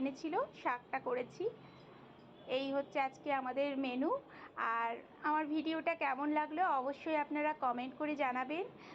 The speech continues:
ভালো লাগলে একটা লাইক করে দেবেন। আর আপনারা কে কোথা থেকে আমার ভিডিওটা দেখছেন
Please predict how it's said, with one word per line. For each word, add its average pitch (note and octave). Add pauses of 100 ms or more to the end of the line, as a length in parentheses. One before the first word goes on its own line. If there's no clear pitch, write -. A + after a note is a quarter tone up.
(120)
ভালো C4
লাগলে C4+
একটা D4+
লাইক C4
করে C#4
দেবেন। C4+ (400)
আর D4 (120)
আপনারা E4
কে E4 (140)
কোথা D#4+
থেকে D#4+
আমার D4+
ভিডিওটা D4
দেখছেন C#4+